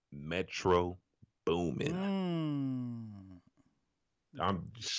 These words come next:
Speaker 1: let me
Speaker 2: Very
Speaker 1: tell you something.
Speaker 2: familiar with his work.
Speaker 1: Let me, let me tell you something.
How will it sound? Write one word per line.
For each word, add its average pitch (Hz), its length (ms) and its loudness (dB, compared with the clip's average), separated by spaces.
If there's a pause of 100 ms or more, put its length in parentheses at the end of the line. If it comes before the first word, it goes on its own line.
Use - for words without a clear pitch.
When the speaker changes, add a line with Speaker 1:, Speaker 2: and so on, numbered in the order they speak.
(640)
Speaker 1:
let 90 140 2
me 92 60 2
Speaker 2:
Very - 100 -2
Speaker 1:
tell 87 100 6
you 113 60 6
something. 165 180 0
Speaker 2:
familiar 175 160 2
with 196 120 0
his 208 120 -4
work. 220 380 -4 (580)
Speaker 1:
Let 67 80 -8
me, 78 160 0
let 80 100 2
me 85 60 4
tell 85 200 4
you 80 80 8
something. 69 420 -4